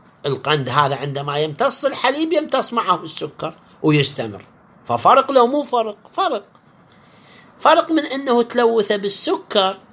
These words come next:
رأس الثدي مالها أو بالعسل، هاي نسبة قليلة، نسبة غير، يعني غير منظور لها، نسبة مستهلكة وهكذا.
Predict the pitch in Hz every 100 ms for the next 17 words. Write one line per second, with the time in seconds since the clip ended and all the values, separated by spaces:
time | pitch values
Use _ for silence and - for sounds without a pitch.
0 | _ _ _ _ _ - 160 180 - 190
1 | - 190 180 185 175 170 160 165 170 -
2 | _ - - - 185 175 160 - 247 -
3 | 208 214 262 - _ _ _ _ - 370
4 | 392 - 330 320 294 320 311 240 247 -
5 | - 190 190 190 226 208 190 190 170 175
6 | - 175 220 214 208 190 196 180 175 151
7 | 147 - _ _ _ _ _ - 123 156
8 | 165 - 180 143 147 147 240 180 - -
9 | -